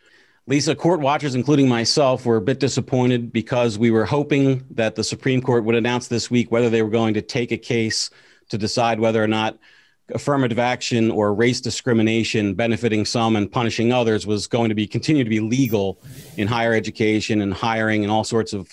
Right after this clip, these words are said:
uh, things. They haven't said whether they're gonna take that case. We had a situation where, uh, the Justice Department under Donald Trump sued Yale University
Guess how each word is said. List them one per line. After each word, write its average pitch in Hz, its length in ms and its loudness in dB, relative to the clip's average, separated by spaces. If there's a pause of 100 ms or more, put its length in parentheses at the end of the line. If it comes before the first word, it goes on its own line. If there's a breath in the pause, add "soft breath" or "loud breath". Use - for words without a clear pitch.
(120)
uh, 98 320 -2
things. 92 500 -4 (360 soft breath)
They 117 100 0
haven't 135 240 0
said 131 180 0
whether 120 240 2
they're 110 100 0
gonna 110 160 0
take 107 260 -4
that 101 200 -2
case. 104 460 -4 (480 soft breath)
We 117 100 0
had 135 120 0
a - 20 -4
situation 123 720 0
where, 107 380 0 (480 soft breath)
uh, 101 320 0 (160)
the 117 120 0
Justice 127 460 -2
Department 104 480 0
under 110 160 2
Donald 110 380 -2
Trump 147 400 -2 (120)
sued 127 460 0
Yale 139 380 0
University 98 880 -2